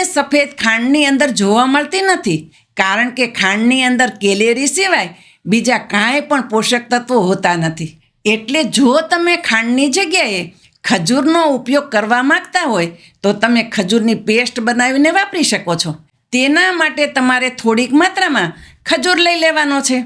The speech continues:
ખજૂરના ઠળિયા કાઢી નાખવાના છે અને તેની અંદર પાણી નાખીને મિક્સરની અંદર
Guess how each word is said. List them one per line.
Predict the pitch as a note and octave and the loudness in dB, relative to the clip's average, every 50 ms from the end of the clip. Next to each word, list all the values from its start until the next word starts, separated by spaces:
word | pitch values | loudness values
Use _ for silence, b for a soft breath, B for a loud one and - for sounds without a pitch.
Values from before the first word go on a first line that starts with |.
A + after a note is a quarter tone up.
| B3+ - _ _ _ _ - | -6 -12 _ _ _ _ -8
ખજૂરના | - - B3 F#3+ F3 B3+ C#4+ D4 D4+ F4 F#4 G4 G4 | -4 -2 -2 0 0 0 2 2 2 2 2 2 0
ઠળિયા | - - C#4 C4+ C4+ D4+ D#4+ E4+ E4 - | -2 -2 -2 -2 0 0 -2 -2 -2 -2
કાઢી | B3 A#3 A3+ A#3 A3 G#3+ | -2 -2 0 2 2 2
નાખવાના | G3+ F#3+ F3 - F3+ E3+ E3 D#3+ D#3+ D#3+ E3 | 2 0 -2 -2 -2 -2 -2 0 0 -2 -2
છે | - - E3+ E3 - _ _ _ _ - | -2 -4 -8 -10 -14 _ _ _ _ -2
અને | F#3+ G3 G3 F#3 - | 0 0 0 0 -2
તેની | - G3+ G#3+ A3+ A#3+ C4+ D#4 E4+ E4 | 0 0 0 2 2 2 2 4 2
અંદર | D#4 C#4+ B3+ B3+ A3+ - - | 2 2 2 0 0 -2 -2
પાણી | - E3+ F3+ F#3+ A3 A3 A#3 | 0 0 2 2 2 2 4
નાખીને | B3 D4+ D#4+ D#4+ - G4+ F#4+ F#4+ E4+ G#3 E3 B B B B B B - E3 | 4 2 2 0 -2 -2 0 0 0 0 -2 B B B B B B -2 2
મિક્સરની | E3+ F#3+ G#3+ G#3+ - - - D#4+ E4 E4+ E4+ F#4 F#4+ F#4+ - | 2 2 2 0 -2 -2 0 0 0 2 2 2 2 2 2
અંદર | D4+ C#4 C4 C4 A#3+ C#4+ C4+ | 2 0 0 2 2 0 0